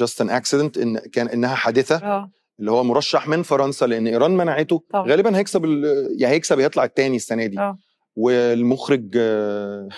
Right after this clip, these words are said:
Speaker 1: اتحكم عليه بالسجن من كام يوم.
Speaker 2: آه، تا-، لتاني مرة، وقبل كده كان محكوم
Speaker 1: ه-،
Speaker 2: عليه
Speaker 1: ه-،
Speaker 2: وقاعد
Speaker 1: ه-،
Speaker 2: بره.
Speaker 1: هقول لك على حاجة. إحنا عندنا لما بنيجي ندرس بنقول limitation بيديك صوت.
Speaker 2: آه.
Speaker 1: اللي هو limitation يعني ال-، limitation اللي هي
Speaker 2: القيود.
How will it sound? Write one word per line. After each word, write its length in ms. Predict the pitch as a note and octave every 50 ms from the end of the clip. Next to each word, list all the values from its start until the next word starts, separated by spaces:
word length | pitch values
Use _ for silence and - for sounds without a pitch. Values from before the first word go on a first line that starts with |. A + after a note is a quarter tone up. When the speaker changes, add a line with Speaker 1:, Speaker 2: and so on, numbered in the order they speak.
| - -
Speaker 1:
اتحكم 300 | - - - D3+ - C3
عليه 100 | B2+ C3
بالسجن 340 | C3+ C3 - - C3 B2 B2
من 80 | A#2+ A2+
كام 160 | - C3 B2+
يوم. 280 | B2+ B2 A#2+ A#2+ A#2+ A#2+
Speaker 2:
آه، 80 | G#3+
تا-، 340 | G#3+ - A#3 A3+ A3 G3 -
لتاني 400 | G#3+ G#3+ G#3 G3+ A#3+ A3+ A#3+ A#3
مرة، 240 | A3 A3 A3+ A3+ G#3+
وقبل 340 | G#3 G#3 G3+ F#3+ G3+ G#3 G3+
كده 200 | - G#3+ G#3 G#3
كان 240 | G3+ G3+ F#3+ F#3+
محكوم 400 | F#3+ F#3+ F#3+ F#3+ - - G#3+ G#3+
Speaker 1:
ه-، 40 | G#3
Speaker 2:
عليه 180 | G3 G3+ G3+ G#3+
Speaker 1:
ه-، 180 | G#3+ G#3 G3 F#3+
Speaker 2:
وقاعد 300 | F#3+ - - F#3+ - -
Speaker 1:
ه-، 40 | F#3
Speaker 2:
بره. 160 | F#3+ F#2+ F#2+
Speaker 1:
هقول 200 | B2+ B2+ D3+ D#3
لك 100 | D#3+ C#3+
على 160 | B2+ A#2+ A2+
حاجة. 400 | - - A#2+ A#2 G#2+ G2+ F#2+ - _ _ _ _ _ _ _ _ _ _ _ _ _ _ _ _ _ _ _ -
إحنا 180 | - - B2+
عندنا 240 | A#2 A#2 A2+ C3+ C3+
لما 80 | C3 B2
بنيجي 160 | A#2 C3+ C3+ B2+
ندرس 520 | A#2 A2+ A#2+ B2 C#3 D#3 - - - - _ _ _ _ _
بنقول 480 | G#2+ A2+ A#2+ B2 C#3 C#3 C3 B2+ B2 A#2
limitation 440 | A#2 C#3+ D3+ D3 - - F#3 F#3+ G3 - - _ _ _ _ _ _ _ _ _ _ -
بيديك 640 | A2 C3 C3 A#2 G#2+ G2 D3 F3 - - - - - _ _ _
صوت. 500 | - - - D3 A#2+ - - - - - _ _ _ _ _ -
Speaker 2:
آه. 160 | G3+ G3+ G3 A#3 C4+
Speaker 1:
اللي 120 | - B2 A#2+
هو 80 | C3
limitation 360 | C3+ C3+ B2+ B2 - D3+ - E3+
يعني 440 | C#3+ B2+ C3 C#3 D3 D3 D3 - -
ال-، 400 | A#2+ A2+ A2+ A2 A2 G#2+ A2 -
limitation 380 | A2+ A2 A2+ A#2 G#2 - - C#3
اللي 140 | B2+ A#2+ A2+
هي 40 |
Speaker 2:
القيود. 360 | A#2 D#4+ D4+ D4 C4+ G#3 E3